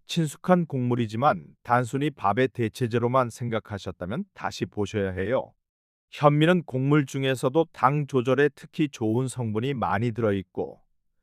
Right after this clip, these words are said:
차로 만들어 마시면 하루 수분 섭취도 자연스럽게 늘릴 수 있어서 당뇨 관리에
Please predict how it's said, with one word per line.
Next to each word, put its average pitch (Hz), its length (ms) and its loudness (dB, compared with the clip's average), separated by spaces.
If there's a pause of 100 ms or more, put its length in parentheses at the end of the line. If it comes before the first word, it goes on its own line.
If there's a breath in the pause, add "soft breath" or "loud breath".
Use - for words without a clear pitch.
(160)
차로 160 380 2
만들어 117 420 2
마시면 123 640 2
하루 139 360 0
수분 143 400 -4
섭취도 143 680 -2
자연스럽게 131 920 0
늘릴 113 360 2
수 - 140 -4
있어서 120 540 0 (100)
당뇨 131 420 0
관리에 98 500 -2